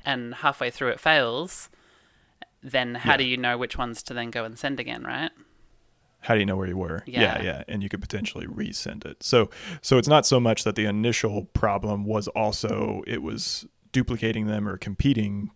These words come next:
Speaker 2: to resend them. It's that your potential solution has to account for
Speaker 1: Exactly.
Speaker 2: doing that.
Speaker 1: Yeah.
Speaker 2: So, so yeah, let's, let's unpack this just a bit, because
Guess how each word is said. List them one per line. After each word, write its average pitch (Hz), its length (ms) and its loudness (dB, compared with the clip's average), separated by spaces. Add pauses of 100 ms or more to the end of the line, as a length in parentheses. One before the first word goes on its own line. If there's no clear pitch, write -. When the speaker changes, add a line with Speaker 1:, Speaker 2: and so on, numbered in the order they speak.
(100)
Speaker 2:
to 104 160 -6
resend 101 380 -2
them. 95 160 -6
It's 104 180 -8
that 95 260 -4
your 98 360 -2
potential 107 400 -4
solution 113 400 0
has 101 240 -6
to 110 160 -4
account - 500 -2
for 87 320 -2
Speaker 1:
Exactly. 117 840 -6
Speaker 2:
doing 98 260 0
that. 73 180 -8 (180)
Speaker 1:
Yeah. 139 380 -2 (140)
Speaker 2:
So, 180 340 4
so - 140 2
yeah, 214 180 4
let's, 185 360 -2 (540)
let's 185 220 0
unpack 156 380 0
this 117 180 0
just 117 220 -2
a 107 40 0
bit, - 300 -4
because 104 580 0